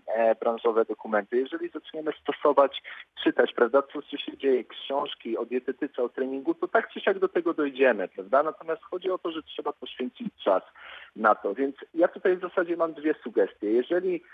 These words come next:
em, jeżeli dana osoba nie chce totalnie zero, prawda, zero inwestycji przełożyć, totalnie nic, nic zainwestować, to tak naprawdę jest w stanie z darmowych e-booków, bym powiedział, czyli jeżeli wpiszemy na przykład e-book,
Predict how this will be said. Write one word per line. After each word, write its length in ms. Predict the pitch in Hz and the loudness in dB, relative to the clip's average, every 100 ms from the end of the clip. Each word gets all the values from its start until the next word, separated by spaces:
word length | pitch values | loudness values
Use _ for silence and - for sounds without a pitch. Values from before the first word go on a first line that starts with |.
| - | -4
em, 300 | - 131 135 | 4 6 6
jeżeli 380 | 127 139 175 202 | 2 2 4 0
dana 220 | 185 175 | 2 2
osoba 300 | 165 - 165 | 2 0 0
nie 120 | 156 156 | 0 -2
chce 180 | - | -10
totalnie 580 | 156 160 - 160 160 156 - 127 - | -10 -4 0 0 2 0 -2 -6 4
zero, 300 | 143 117 95 | 6 6 4
prawda, 420 | - 104 - 139 120 - | -2 -6 -2 -2 -2 -2
zero 260 | 156 185 | 0 0
inwestycji 680 | 151 151 143 - - 123 123 | -2 -6 -8 -6 -14 -14 -16
przełożyć, 520 | - 113 113 110 113 | -8 -4 -2 -4 -10
totalnie 480 | - - 143 143 143 - | -6 0 0 2 -4 -4
nic, 320 | 139 151 185 - | -10 -8 -8 -8
nic 220 | 143 170 - - | -6 -4 -2 2
zainwestować, 800 | 143 139 131 - 127 127 160 - - - - | 2 2 -4 0 2 4 2 -2 -20 -16 -6
to 60 | |
tak 220 | 151 190 | 0 2
naprawdę 480 | 185 175 165 151 151 | 2 4 4 4 2
jest 120 | 147 | 2
w 40 | - | 0
stanie 340 | 143 143 139 | -4 -2 -2
z 220 | 135 - | -4 -4
darmowych 460 | - 135 151 143 143 - | 0 0 0 -4 -6 -6
e-booków, 520 | 131 135 143 - 107 | -6 -4 -6 -6 -6
bym 140 | 110 | -4
powiedział, 520 | 107 110 107 101 147 165 | 0 2 2 2 2 2
czyli 280 | - 180 | -6 -2
jeżeli 260 | 175 165 160 | -2 0 -6
wpiszemy 440 | - - - 139 | -8 -10 -6 -4
na 120 | 131 127 | -2 -4
przykład 360 | - - 120 - | -6 -2 -2 2
e-book, 440 | 127 131 127 - | 4 4 2 -2